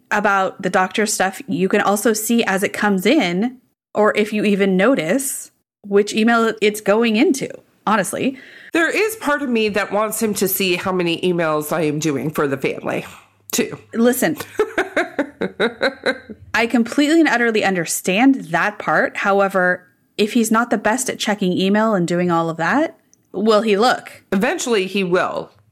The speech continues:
Speaker 1: Eventually, he'll see. But in that moment, will it process of, like, "Wow, look how many emails she's doing"? I, I mean, maybe, maybe not.
Speaker 2: Well, I do think so, knowing Adam, like, 'cause, for example,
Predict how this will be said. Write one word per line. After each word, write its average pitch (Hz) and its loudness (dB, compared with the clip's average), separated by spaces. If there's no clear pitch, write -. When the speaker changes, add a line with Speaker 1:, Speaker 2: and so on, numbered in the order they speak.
Speaker 1:
Eventually, 226 2
he'll 190 0
see. 160 -2
But 185 -2
in 208 2
that 180 0
moment, 185 0
will 180 2
it - -2
process 185 0
of, 160 -2
like, 160 0
"Wow, 208 2
look 196 0
how 202 0
many 185 0
emails 202 0
she's 240 0
doing"? 339 2
I, - 0
I 277 4
mean, 269 2
maybe, 196 2
maybe 202 2
not. 170 0
Speaker 2:
Well, 370 0
I 226 0
do 247 0
think 233 -2
so, 196 0
knowing 202 -2
Adam, 170 -2
like, 156 -2
'cause, 165 -2
for 185 0
example, 170 -4